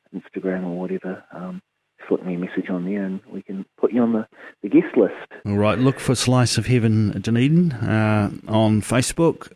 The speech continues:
Speaker 2: or give Gareth, uh, an email and secure your tickets for that. That, uh, ticket price gets you this wonderful, th-, varied three-course meal from these wonderful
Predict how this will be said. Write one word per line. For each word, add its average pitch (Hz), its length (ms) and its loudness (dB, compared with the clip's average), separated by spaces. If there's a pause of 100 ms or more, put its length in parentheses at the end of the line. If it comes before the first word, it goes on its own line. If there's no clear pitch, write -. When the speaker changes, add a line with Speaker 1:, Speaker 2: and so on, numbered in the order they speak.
Speaker 2:
or 101 260 2
give 113 460 0
Gareth, 120 560 2
uh, 107 180 4
an 117 160 2
email 120 440 6
and 110 80 4
secure - 340 2
your 147 120 8
tickets 143 380 0
for - 120 0
that. 139 280 6 (800)
That, 139 440 4
uh, 131 340 4
ticket - 300 -2
price 131 260 2
gets 135 460 0
you 139 100 8
this 123 180 0
wonderful, 127 520 4
th-, - 200 -12
varied 127 840 2
three-course 117 880 2
meal 139 520 6
from 117 320 2
these 113 140 4
wonderful 110 580 2